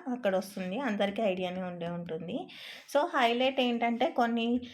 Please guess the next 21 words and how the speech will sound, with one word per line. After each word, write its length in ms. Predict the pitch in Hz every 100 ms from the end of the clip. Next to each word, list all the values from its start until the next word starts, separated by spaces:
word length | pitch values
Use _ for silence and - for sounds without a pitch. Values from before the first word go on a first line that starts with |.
| - -
వర్క్ 360 | 208 208 - 240
బ్లౌజెస్ 500 | 254 254 247 240 240
మీద 160 | 226
ఏమవుతుందంటే 680 | 220 220 220 220 233 220 294
ఇలా 140 | 269
కుందన్స్ 560 | 220 233 220 226 262 262
అనేది 560 | 247 208 220 285 320 339
స్టిక్ 460 | - 233 202 -
చేయరు, 260 | 226 196 220
ప్లెయిన్‌గా 500 | - 240 220 226 233
వదిలేస్తారు. 760 | 196 190 220 - 185 175 240
నాకు 300 | 349 240 226
మాత్రం 300 | 233 226 294
స్టిక్ 360 | 302 262 - -
చేసి 180 | 233 214
ఇచ్చారనమాట. 680 | 214 190 185 175 170 165 196 294 - - - - -
So, 100 | 370
ఇప్పుడు 280 | 349 - 311
హ్యాండ్స్ 400 | 269 233 226 -
పార్ట్ 280 | 190 - 185
చూడండి. 400 | 170 175 214